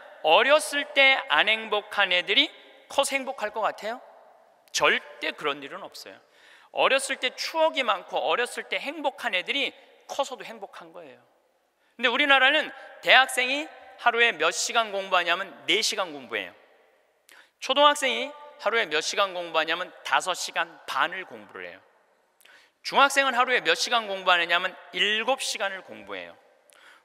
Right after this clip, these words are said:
고등학생은 하루에 몇 시간을 공부하느냐면 여덟 시간 반을 공부를 해요. 그럼 여러분들 하루에 여덟 시간 반을 공부한다 그러면은 밥 먹는 시간 한 시간, 한 시간, 한 시간, 세 시간 빼고, 그것도 못 먹는다고 그러긴 하지만은,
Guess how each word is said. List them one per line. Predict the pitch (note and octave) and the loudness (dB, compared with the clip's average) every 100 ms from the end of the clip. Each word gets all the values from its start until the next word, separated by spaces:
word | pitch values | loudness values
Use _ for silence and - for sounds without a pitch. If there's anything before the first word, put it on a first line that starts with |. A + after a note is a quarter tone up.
| _ | _
고등학생은 | D3+ F3+ C#4+ C#4+ C#4 C#4 | -4 4 4 4 2 2
하루에 | B3 B3+ A#3+ | 2 4 4
몇 | E3 | 4
시간을 | F#3+ - A#3 A3+ F#3+ | 2 4 4 4 0
공부하느냐면 | F#3+ F#3 F3 E3+ E3+ F#3+ F#3 - | 2 4 6 4 0 -2 -6 -8
여덟 | D3 D3 F#3+ F3+ | -2 0 0 -2
시간 | - - F3 F3+ E3+ - | -4 -4 -4 -4 -18 -16
반을 | - C#3+ D#3+ G3 F#3+ | 0 0 0 -4 -10
공부를 | - A2+ G#2 F#2+ | -12 -14 -12 -10
해요. | F2 E2+ _ _ _ _ _ _ _ _ _ _ _ _ | -10 -12 _ _ _ _ _ _ _ _ _ _ _ _
그럼 | _ B3+ | _ 2
여러분들 | A#3 B3 A#3+ B3+ A3+ - | 4 4 2 0 0 -6
하루에 | - C#4 C4+ A#3+ | -2 0 2 2
여덟 | D#3 D#3 A3 A#3+ | 2 2 2 0
시간 | - - G#3 G#3 | -2 0 -2 -2
반을 | - D3 E3+ G3 F#3+ | -6 -2 0 -2 -8
공부한다 | D3 D3 D#3+ D3+ C#3+ | -10 -4 -4 -2 -4
그러면은 | C3 B2+ D3+ B3+ D#3+ - - - - | -4 -6 0 0 0 -14 -20 -20 4
밥 | F3 | 4
먹는 | A3 A#3 A3 | 4 -2 -2
시간 | G#3 G3 F#3 F3 | -8 0 0 0
한 | A3 | -6
시간, | G#3 G3 | -6 -4
한 | F3+ F3+ | -4 -6
시간, | E3+ D#3+ | -8 -8
한 | E3+ | -8
시간, | E3 D3+ | -6 -8
세 | C3+ D#3 | -6 -8
시간 | D3+ D#3+ C3+ | -6 -6 0
빼고, | - C4 A3 D#3+ - - - | 6 6 6 -4 -8 -20 -12
그것도 | - E3+ F#3 E3 | -4 -2 0 -2
못 | B2+ E3 | -2 -4
먹는다고 | G#3 A3 F#3+ E3 D3 D3+ | -2 -4 -4 -2 -2 -2
그러긴 | D3+ D#3 C#3+ | -6 -4 2
하지만은, | G#3+ A#3+ G3 D#3 B3 | 2 2 2 2 0